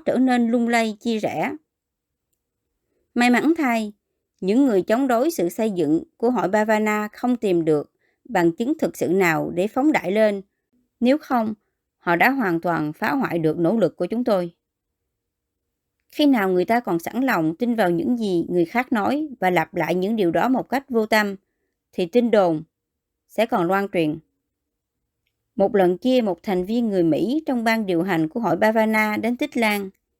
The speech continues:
Khi ở đó, ông đã gia nhập một nhóm những người hành thiền đến từ nhiều xứ sở khác nhau. Họ đã nói về các trung tâm thiền ở khắp nơi.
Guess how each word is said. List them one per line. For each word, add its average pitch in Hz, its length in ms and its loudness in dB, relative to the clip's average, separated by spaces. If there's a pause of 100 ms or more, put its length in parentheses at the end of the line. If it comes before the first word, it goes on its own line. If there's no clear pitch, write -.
(400)
Khi 262 180 0
ở 190 180 4
đó, 226 340 2 (680)
ông 233 160 -2
đã - 100 0
gia 254 220 2
nhập 202 240 0 (220)
một 170 200 -6
nhóm 240 400 0 (140)
những 233 280 -2
người 220 200 2
hành 170 220 0
thiền 180 360 0
đến 269 220 0
từ 202 100 2
nhiều 180 320 2
xứ 269 220 -4
sở - 220 -4
khác 269 240 -8
nhau. 214 320 -2 (720)
Họ 175 200 0
đã 185 160 4
nói 240 440 0 (500)
về 185 200 -2
các 233 280 -4
trung 247 180 0
tâm 226 180 0
thiền 180 220 0
ở 151 120 2
khắp 285 240 -4
nơi. 208 340 0